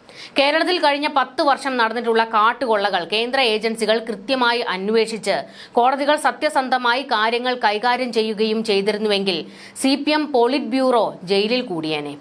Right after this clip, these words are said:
അതിനും പിന്നോട്ട് അന്വേഷിച്ചാൽ നിയമസഭ ജയിലിൽ കൂടാമായിരുന്നു ഭരണ പ്രതിപക്ഷ അംഗങ്ങൾക്ക്. ഇങ്ങനെയാണ് മറ്റൊരാളുടെ കമന്റ്. കോടതിയിൽ കേസ് വരുമ്പോൾ ദേവസ്വം പണമെടുത്തോ ഖജനാവിലെ പണമെടുത്തോ ഡൽഹിയിൽ നിന്നും മുന്തിയ തരം വക്കീലിനെ ഇറക്കി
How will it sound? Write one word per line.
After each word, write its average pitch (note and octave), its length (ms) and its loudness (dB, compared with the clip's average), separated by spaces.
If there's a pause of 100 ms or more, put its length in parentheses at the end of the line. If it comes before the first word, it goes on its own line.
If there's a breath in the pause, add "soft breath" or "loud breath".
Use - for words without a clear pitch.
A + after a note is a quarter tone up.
(360 loud breath)
അതിനും D4 520 2
പിന്നോട്ട് D4+ 420 2
അന്വേഷിച്ചാൽ B3+ 640 -2
നിയമസഭ B3+ 520 0
ജയിലിൽ A3+ 400 0
കൂടാമായിരുന്നു G3 800 0
ഭരണ F#3+ 360 0
പ്രതിപക്ഷ A3 540 0
അംഗങ്ങൾക്ക്. F3+ 680 0 (380 loud breath)
ഇങ്ങനെയാണ് A#3+ 380 2
മറ്റൊരാളുടെ G#3 480 0
കമന്റ്. D3 560 -8 (460 loud breath)
കോടതിയിൽ D#4 480 2
കേസ് D4+ 300 2
വരുമ്പോൾ B3 400 2
ദേവസ്വം B3+ 520 0
പണമെടുത്തോ A3+ 640 2
ഖജനാവിലെ B3+ 520 0
പണമെടുത്തോ A3 540 0
ഡൽഹിയിൽ A3+ 500 0
നിന്നും B3 340 0
മുന്തിയ A#3+ 340 2
തരം B3 260 0
വക്കീലിനെ A#3 500 0
ഇറക്കി G#3 540 -2